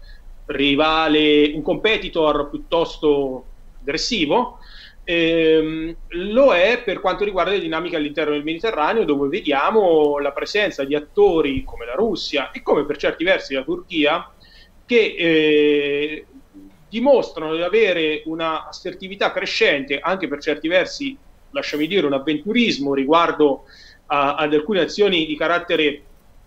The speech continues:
militare, se vogliamo geopolitico, che non si sposano perfettamente con le condizioni economiche di questi paesi. Vediamo in questi giorni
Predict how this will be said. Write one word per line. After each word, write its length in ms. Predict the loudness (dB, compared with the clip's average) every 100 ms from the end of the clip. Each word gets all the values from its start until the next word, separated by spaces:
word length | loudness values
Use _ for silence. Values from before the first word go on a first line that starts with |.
| -20 -20 -20 -20
militare, 1120 | -14 -12 -4 0 0 0 0 -2 -4 -8 -12 -18
se 200 | -20 -10
vogliamo 300 | -2 -2 0
geopolitico, 880 | 0 0 0 -4 -4 -4 -4 -6 -10
che 180 | 0 0
non 240 | 2 -2
si 140 | -4 -8
sposano 440 | 0 0 0 -6
perfettamente 720 | -8 -10 -10 -4 -2 -2 -4 -8
con 120 | -8
le 80 | -6
condizioni 480 | -4 -4 -2 0
economiche 540 | 0 0 2 2 0 -8
di 80 | -10
questi 240 | -12 -6
paesi. 340 | 0 0 0
Vediamo 280 | -6 -4 -4
in 80 | -4
questi 240 | -10 -8
giorni 220 | -2 -2